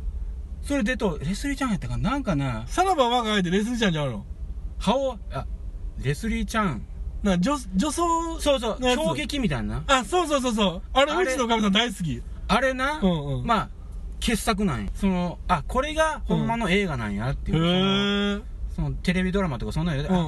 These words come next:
Speaker 1: あ、これが映画なんやって。あれが、とりあえず、うん。
Speaker 2: あ、でもレスリーちゃんの代表作って言うよな。
Speaker 1: うん。
Speaker 2: あの、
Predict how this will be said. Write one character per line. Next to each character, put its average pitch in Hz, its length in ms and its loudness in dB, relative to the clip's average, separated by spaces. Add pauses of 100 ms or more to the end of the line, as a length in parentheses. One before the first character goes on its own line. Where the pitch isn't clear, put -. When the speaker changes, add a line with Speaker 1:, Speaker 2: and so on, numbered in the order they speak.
Speaker 1:
あ、 - 20 0
こ 135 80 -2
れ - 80 -4
が 285 260 0 (120)
映 160 120 0
画 127 100 0
な 101 120 -2
ん 95 60 -2
や 92 80 -4
っ - 20 -8
て。 - 120 -8
あ 196 120 0
れ 254 100 0
が、 262 220 0 (760)
と 190 120 0
り 202 100 2
あ 208 60 2
え 180 80 2
ず、 156 360 0 (480)
う 131 40 0
ん。 107 180 -2 (240)
Speaker 2:
あ、 196 140 6
で 294 80 -2
も 214 140 2
レ 240 120 4
ス 330 180 -2
リ 330 100 4
ー 285 40 2
ち 302 140 2
ゃ 294 60 6
ん 269 60 0
の 196 100 2
代 208 200 4
表 240 140 2
作 160 160 0
っ - 20 -2
て 123 100 0
言 139 100 0
う - 20 -2
よ 107 60 -4
な。 131 180 -2 (100)
Speaker 1:
う 233 60 -2
ん。 117 320 2
Speaker 2:
あ 143 100 2
の、 139 220 0